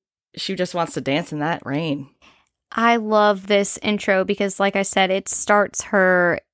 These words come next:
Speaker 2: narrative debut, if you will, instantly. From the very first line, there's something about the way we go right into a scene and a setting and a time and a place, and you're instantly transported there. And when she says, um,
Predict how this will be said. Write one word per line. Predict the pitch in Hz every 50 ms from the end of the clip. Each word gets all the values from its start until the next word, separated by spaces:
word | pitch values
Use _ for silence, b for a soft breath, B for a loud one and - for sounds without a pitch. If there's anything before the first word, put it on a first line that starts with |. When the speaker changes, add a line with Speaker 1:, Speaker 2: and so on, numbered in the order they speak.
| _ _
Speaker 2:
narrative | - 202 202 202 190 185 185 180 185 190 185 185 185 180 180 175 170 - - - - - _ _ _ _ -
debut, | 202 190 180 180 170 180 190 185
if | 185 180 - -
you | 208 202 185
will, | 190 180 175 175 170 - - _ _
instantly. | - 233 240 247 247 - - 311 311 - 285 320 320 330 330 320 - _ _
From | - - 220 214 202
the | 196
very | 175 180 196 196 214
first | 208 - 214 202 - -
line, | 190 185 185 185
there's | 190 190 190 -
something | - 208 190 - 196
about | 190 190 185 185
the | - 185
way | 196 196 196 190 - B B B B B B B
we | 226 220
go | 226 233 214 208
right | 190 170 185 190 196 202
into | - - 202 196 - - 196
a | 196 196
scene | - - - 196 180 180 - - - -
and | - 196 185
a | 185
setting | 185 - - 185 180 185 - 180 185
and | 185
a | 185 185
time | - 190 180 180 185
and | 180 180
a | 180
place, | - - 185 180 - 190 - -
and | - - 196 190
you're | 185 180
instantly | - - 208 202 - 214 196 196 190 190
transported | - - 190 185 190 - - - 190 185 180 175
there. | 170 180 175 175 170 180 - B B B B B B B B B
And | - 220 226 220
when | 220 226 233
she | 220 - - - 269 262
says, | 254 - - - 208 202 202 202 196 196 196 190 - - - b b b b b b b b b _ -
um, | 185 180 185 180 185 - -